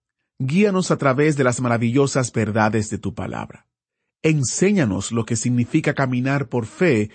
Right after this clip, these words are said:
como lo hicieron estas personas, y lo que significa adorarte en espíritu y en verdad. Te pedimos que nos hables a través de tu palabra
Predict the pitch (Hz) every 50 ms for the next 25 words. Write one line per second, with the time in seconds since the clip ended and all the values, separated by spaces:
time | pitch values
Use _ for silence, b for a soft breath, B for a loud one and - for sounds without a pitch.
0 | B B B - 156 147 147 143 143 143 135 - - 180 180 175 160 160 160 151
1 | - 156 139 - - 131 117 - - 175 180 160 151 143 - - 160 156 156 -
2 | 160 151 - 165 156 160 160 151 - 208 208 208 - 196 180 - - 165 151 147
3 | 156 180 185 165 135 - 127 120 117 b b b b _ 101 110 110 110 107 -
4 | - - 160 151 123 110 107 - 104 104 98 - _ _ _ - 107 87 82 80
5 | 85 85 - 90 80 71 - - _ _ _ _ _ _ _ _ _ _ _ _
6 | _ _ _ - 135 117 135 135 156 175 185 180 175 165 - - 170 160 156 151
7 | - - - - 165 156 165 160 151 143 139 - 120 117 - 131 117 104 123 127
8 | 120 - 127 117 127 110 123 113 104 90 87 87 95 104 98